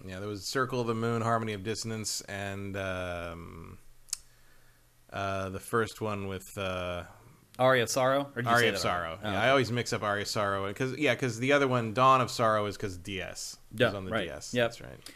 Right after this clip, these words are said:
Speaker 1: There were, no, there were three G B A ones and three D S ones.
Speaker 2: Yeah. So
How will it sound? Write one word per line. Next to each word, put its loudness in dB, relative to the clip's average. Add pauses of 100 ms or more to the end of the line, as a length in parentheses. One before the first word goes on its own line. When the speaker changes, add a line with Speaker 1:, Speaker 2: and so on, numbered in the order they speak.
(140)
Speaker 1:
There 6
were, 6
no, 2
there 6
were 6
three 4
G 4
B 2
A 2
ones 0
and -6
three -6
D -6
S -10
ones. -14
Speaker 2:
Yeah. 6 (260)
So 12